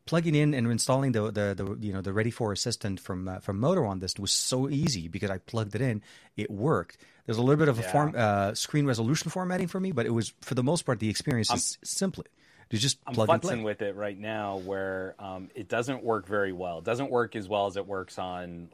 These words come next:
Speaker 2: x eighty-six powered
Speaker 1: Yeah,
Speaker 2: Windows
Speaker 1: uh,
Speaker 2: m-,
Speaker 1: it,
Speaker 2: machines.
Speaker 1: the screen
Speaker 2: But I'm
Speaker 1: resolution
Speaker 2: messing
Speaker 1: factor is <laughs> that throws me off.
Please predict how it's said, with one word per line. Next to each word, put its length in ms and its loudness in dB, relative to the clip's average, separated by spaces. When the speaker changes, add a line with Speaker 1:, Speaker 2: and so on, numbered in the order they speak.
Speaker 2:
x 220 -6
eighty-six 560 -10
powered 360 -4
Speaker 1:
Yeah, 280 4
Speaker 2:
Windows 100 -6
Speaker 1:
uh, 40 2
Speaker 2:
m-, 80 -6
Speaker 1:
it, 260 -2
Speaker 2:
machines. 440 -6
Speaker 1:
the 80 2
screen 320 2
Speaker 2:
But 80 4
I'm 80 4
Speaker 1:
resolution 380 4
Speaker 2:
messing 80 2
Speaker 1:
factor 500 0
is 140 -2
<laughs> 200 -4
that 280 2
throws 340 2
me 80 0
off. 160 2